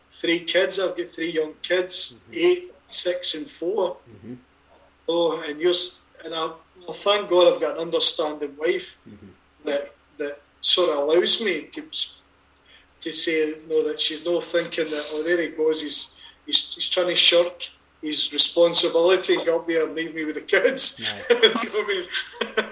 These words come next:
Speaker 1: <laughs> That's the reality of the dynamics of living in a family.
Speaker 2: Yeah.
Speaker 1: No.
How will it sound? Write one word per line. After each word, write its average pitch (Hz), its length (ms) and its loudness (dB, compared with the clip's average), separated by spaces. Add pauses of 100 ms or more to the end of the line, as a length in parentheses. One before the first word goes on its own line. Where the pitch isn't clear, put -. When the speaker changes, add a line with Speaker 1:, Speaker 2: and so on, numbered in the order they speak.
(180)
Speaker 1:
<laughs> - 160 -14
That's 202 260 2
the 180 80 0
reality 185 520 2
of 165 60 -2 (120)
the 165 80 -2
dynamics 165 440 -4
of 156 100 -6
living 160 240 -8
in 151 100 -16
a 151 60 -18
family. 190 560 -6
Speaker 2:
Yeah. 104 160 -16 (600)
Speaker 1:
No. 160 300 -2